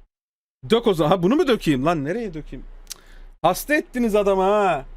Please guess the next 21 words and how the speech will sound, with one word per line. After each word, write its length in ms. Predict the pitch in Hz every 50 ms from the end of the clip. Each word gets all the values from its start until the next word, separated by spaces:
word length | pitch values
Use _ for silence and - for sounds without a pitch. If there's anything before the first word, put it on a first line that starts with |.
| - 147
Lan, 280 | 196 220 247 226 190 - - - - - - - - _ _ _ _ _ _ _ -
lan 200 | 190 269 330 294
niye 120 | 285 330
yalan 340 | 392 415 415 403 392 370 339
söyleyeyim? 460 | - - 277 285 262 240 226 202 170
Bira 180 | 160 254 330 320
içmedik 420 | 320 320 - - 370 339 339 285 -
mi 100 | 285 277
yayında 360 | 262 254 240 247 220 269 370
<laughs> 0 |
sanki 500 | - - - 247 240 233 208 - 254 196
daha 200 | 240 220 - 202
önce? 280 | 220 233 233 196 196 190 - -
Ne 140 | 185 262
pis 220 | 269 - 339 294 -
adamlarsınız 760 | 262 247 247 226 214 202 196 190 175 - - - 175 175 185
siz 280 | - - 170 165 151 -
ya. 180 | 156 156 160 - - - - - - -
Kola 340 | - 277 349 370 330 269
lan 140 | 285 320 285
işte. 380 | 214 196 - - - 165 185